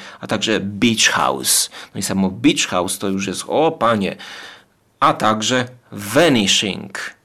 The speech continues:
czyli alternatywa dla latarnika i latarni Eggersa. O,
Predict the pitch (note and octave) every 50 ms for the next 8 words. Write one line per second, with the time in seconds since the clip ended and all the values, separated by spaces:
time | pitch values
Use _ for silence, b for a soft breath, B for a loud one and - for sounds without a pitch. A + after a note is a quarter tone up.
0 | _ _ _ - - - B2 C3+ D3+ E3+ F#3+ D3+ A#2 - - - - G2 G#2+ C3
1 | C3+ - F#3+ F3 - E3 E3+ E3+ E3 F#3+ F#3 D#3 E3 E3 B2 A#2+ B2 B2+ C3 -
2 | - - G#2+ G2+ G2+ G#2 G2+ - - - B2 C3+ D#3+ E3 E3 E3 E3+ F#3 F#3+ G#3+
3 | A3 G#3+ - - - A2+ F#2 - - A2 G#2+ G2+ A2 A2 A2 - D3 E3 D#3+ C#3+
4 | C3 A2+ G#2 - - B B B B B B B B A2+ A2 G2 A2+ A2+ G#2+ G2+
5 | F#2+ - - F2+ C2+ - - _ _ B B B B B B B B B _ _
6 | - - - - - - - - F#2+ F#2+ F#2